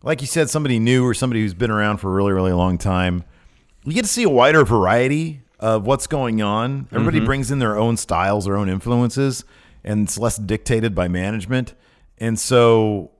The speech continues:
Speaker 1: you just get a better feel for pro wrestling, I feel
Speaker 2: Mm-hmm.
Speaker 1: like.
Speaker 2: Mm-hmm.
Speaker 1: Yeah, so I would just take 'em to an indie show.
Speaker 2: Yeah.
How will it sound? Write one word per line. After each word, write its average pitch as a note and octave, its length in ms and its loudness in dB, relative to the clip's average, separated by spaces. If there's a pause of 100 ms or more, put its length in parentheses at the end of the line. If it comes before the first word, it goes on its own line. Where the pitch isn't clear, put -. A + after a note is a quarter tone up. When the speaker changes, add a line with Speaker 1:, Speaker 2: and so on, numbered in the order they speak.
(540)
Speaker 1:
you C#3 80 -6
just F#3+ 240 -10
get F3+ 140 -2
a D3+ 60 0
better C#3+ 300 0
feel C3 400 -4
for E2+ 220 -8
pro D#2+ 180 -8
wrestling, D2+ 400 -6
I G2 180 -4
feel G#2 100 -2
Speaker 2:
Mm-hmm. G#2 120 -2
Speaker 1:
like. - 240 -12
Speaker 2:
Mm-hmm. A2 760 -6
Speaker 1:
Yeah, C#2+ 280 -12
so - 180 -14
I B2 60 -10
would G3+ 100 -12
just D#3+ 220 -18
take G#2+ 180 -10
'em D2+ 60 -10
to C2+ 60 -8
an D2 120 -10
indie E2+ 120 -12
show. C#2 220 -20 (600)
Speaker 2:
Yeah. F2+ 160 -8